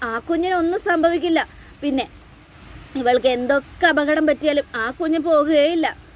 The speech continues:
ഇവൾ സ്റ്റെപ്പിൽ നിന്ന് ഉരുണ്ട് വീണാലും ആ കുഞ്ഞിനൊരാപത്ത് സംഭവിക്കില്ല. ഇവൾക്ക് ജ്യൂസിൽ വിഷം കലക്കി കൊടുത്താലും ആ കുഞ്ഞിനൊരാപത്ത് സംഭവിക്കില്ല. ഇവക്ക് ചിലപ്പോൾ സംഭവിക്കുമായിരിക്കും, എന്നാ ആ കുഞ്ഞിനൊരാപത്ത് സംഭവിക്കില്ല." "ശ്ശേ, നീ എന്തൊക്കെ മണ്ടത്തരം ഈ വിളിച്ച് പറയുന്നേ?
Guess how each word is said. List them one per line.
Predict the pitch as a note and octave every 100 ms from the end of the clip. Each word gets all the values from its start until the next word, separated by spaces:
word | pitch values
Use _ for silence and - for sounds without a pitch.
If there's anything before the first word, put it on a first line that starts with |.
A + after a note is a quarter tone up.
| -
ഇവൾ | C4+ D#4
സ്റ്റെപ്പിൽ | D#4 D4 C#4+ -
നിന്ന് | G4 F4
ഉരുണ്ട് | D4 C#4+ D4
വീണാലും | C#4+ C4 B3+ C4 -
ആ | G#3+ C4 F4+
കുഞ്ഞിനൊരാപത്ത് | F4+ F#4 E4+ D#4 C#4+ E4 -
സംഭവിക്കില്ല. | D#4+ F4+ D#4 D4 C4+ A#3+ - - - -
ഇവൾക്ക് | A#3 A3+ A#3+
ജ്യൂസിൽ | A3+ B3 A#3+ C#4 C#4
വിഷം | C4+ D#4 B3+
കലക്കി | C4+ C#4
കൊടുത്താലും | D4+ D4+ D#4 D#4 D#4+ - - - A3
ആ | A3+ -
കുഞ്ഞിനൊരാപത്ത് | D4 C4 D4 E4 E4 E4 C#4
സംഭവിക്കില്ല. | - G#4+ D#4+ E4+ B3 D#4+ - - - -
ഇവക്ക് | A3 G#3+ G#3 C#4
ചിലപ്പോൾ | F4+ E4+
സംഭവിക്കുമായിരിക്കും, | G4 F4 D#4+ E4 E4+ D#4+ C4 A3+ - - -
എന്നാ | F4 F4 B3+
ആ | A3+
കുഞ്ഞിനൊരാപത്ത് | A3+ A3 D4 D#4 B3 G#3+ A3+ E4
സംഭവിക്കില്ല." | F4 D#4+ D#4 B3 B3+ - - -
"ശ്ശേ, | - E4+ - -
നീ | G4
എന്തൊക്കെ | F4 D4+ E4+ E4+
മണ്ടത്തരം | D4 C#4+ D#4 D#4+ D4
ഈ |
വിളിച്ച് | C#4 C4+ B3+
പറയുന്നേ? | D4 B3+ C4 C4+